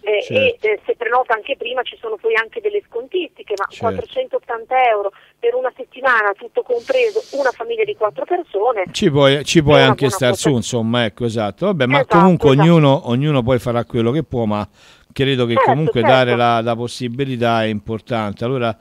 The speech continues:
Speaker 2: io appunto, eh, aspetterò delle promozioni che tu hai in testa di fare, così me, se, se me ne mandi io poi le faccio mettere anche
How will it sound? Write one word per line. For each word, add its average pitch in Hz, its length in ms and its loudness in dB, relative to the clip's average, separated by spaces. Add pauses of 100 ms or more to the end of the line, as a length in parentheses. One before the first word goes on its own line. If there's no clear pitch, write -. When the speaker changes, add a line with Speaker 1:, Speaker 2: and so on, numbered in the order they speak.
(320)
Speaker 2:
io 123 160 -2
appunto, 110 560 -6
eh, 120 100 -6
aspetterò 120 720 -4
delle 117 300 0
promozioni 127 520 -4
che 120 100 -4
tu 131 140 -4
hai 123 140 0
in 113 80 -2
testa 127 320 -6
di 156 80 -2
fare, 196 280 -4 (280)
così 147 260 0
me, 143 140 0
se, 190 180 -10 (380)
se - 180 -6
me 175 120 0
ne 233 80 0
mandi 170 340 0
io 151 80 4
poi 139 160 0
le 131 80 -2
faccio 139 300 -4
mettere 131 300 -4
anche 127 340 -4